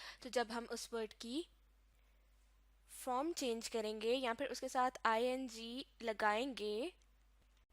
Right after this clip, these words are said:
तो हम उस वर्ड के लास्ट कॉन्सोनेंट को डबल कर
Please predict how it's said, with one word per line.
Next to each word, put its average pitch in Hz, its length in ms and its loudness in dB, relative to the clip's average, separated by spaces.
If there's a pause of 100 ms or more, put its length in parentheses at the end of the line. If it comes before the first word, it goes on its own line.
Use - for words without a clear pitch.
(420)
तो 254 60 -4
हम 254 360 0
उस 269 200 -4
वर्ड 233 240 4
के 269 180 2
लास्ट 233 520 6
कॉन्सोनेंट 226 640 -2
को 262 160 2
डबल 226 420 4
कर 196 200 2